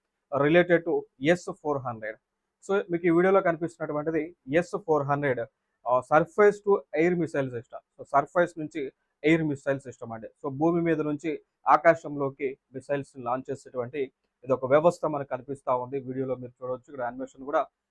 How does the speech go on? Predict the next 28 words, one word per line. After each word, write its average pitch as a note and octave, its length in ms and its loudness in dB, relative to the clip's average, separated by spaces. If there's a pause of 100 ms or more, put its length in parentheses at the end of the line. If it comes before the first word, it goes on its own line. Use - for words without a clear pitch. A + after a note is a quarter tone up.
(120)
ఇక్కడ C3 240 0 (160)
ప్లే E3+ 200 2
అవుతున్నటువంటి D3+ 580 -2 (240)
అంశం C3 260 -18
కనిపిస్తా C3 360 -4 (100)
ఉంది. E3 120 -8 (600)
So E3 60 0 (100)
ఇవి, F3 160 -4 (300)
ఇది E3+ 120 2
ఎస్ - 220 -8
ఫోర్ E3+ 180 2
హండ్రెడ్ D3+ 260 -4
సిస్టమ్. D#3+ 300 -10 (380)
So G#3 100 6 (220)
ఈ F3 120 6
ఎస్ - 180 -8
ఫోర్ G#3 220 6
హండ్రెడ్లో F#3+ 380 0 (300)
మనకి D#3 240 -8
టోటల్గా E3+ 280 2 (120)
సిక్స్ F3+ 280 -8
కాంపోనెంట్స్ E3 480 -4
అయితే D3 160 -10
కనిపిస్తా C#3 380 -6 (100)
ఉన్నాయి. E3 160 -6 (560)
So F#3+ 100 2 (320)
ఇది E3+ 100 4 (160)
మెయిన్గా G#3 320 6